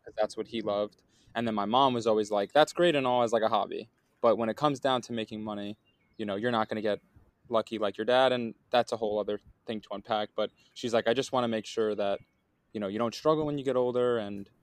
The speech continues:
you're on the right path." And that's just because, you know, she, both, both my parents grew up, you know, poor. So she wanted to just make sure that I didn't have to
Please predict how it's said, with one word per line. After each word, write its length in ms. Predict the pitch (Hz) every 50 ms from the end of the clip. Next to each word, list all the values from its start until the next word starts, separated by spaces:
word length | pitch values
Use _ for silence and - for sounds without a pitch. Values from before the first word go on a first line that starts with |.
| _ _ _ -
you're 120 | 120 117
on 120 | 120 120
the 60 | 117 117
right 180 | 113 110 107
path." 400 | - 113 107 107 107 107 - -
And 100 | 117 139
that's 140 | 165 165 -
just 160 | 151 - -
because, 240 | 131 - 127 117 104
you 60 | 110 104
know, 100 | 101 101
she, 240 | - - - - _ _ _ _ _ -
both, 180 | 123 120 - _ _ - -
both 180 | 127 123 - -
my 80 | 113
parents 300 | 101 - 113 107 104 - -
grew 180 | - 110 107 104
up, 100 | 98 - _ _ _ _
you 80 | - 101
know, 200 | 101 98 98 - _ _ _
poor. 300 | - 104 107 104 104 104
So 380 | - - 107 104 104 104 104 _ _ _ _ _ _
she 220 | - - - 123 120
wanted 280 | 110 113 107 107 104 -
to 80 | - 107
just 180 | 107 - -
make 180 | 110 107 101 -
sure 240 | - - 107 104 101
that 240 | 101 98 98 101 - _ _
I 140 | - 104 104
didn't 140 | 104 104 107
have 200 | 104 98 - _ -
to 320 | 107 101 101 101 101